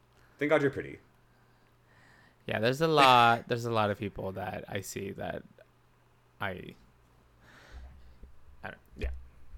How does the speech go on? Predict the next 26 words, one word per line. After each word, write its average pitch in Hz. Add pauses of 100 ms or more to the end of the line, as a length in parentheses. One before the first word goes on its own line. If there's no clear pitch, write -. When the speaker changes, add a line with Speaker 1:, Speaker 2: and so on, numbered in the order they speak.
(720)
Speaker 1:
I'm 147
sort 147
of 147
like, - (240)
"How, 196
how 202
have 226
you 226
gotten 190
this 202
far -
in 78
life?" - (2500)
Speaker 2:
Being 127
pretty? 170 (160)
Like, 139 (180)
<laughs> -
I 160 (400)
Speaker 1:
I 92
know. 80 (460)
Speaker 2:
I 165
wonder 165
what 127
that's 107
Speaker 1:
And, 107
Speaker 2:
like. 104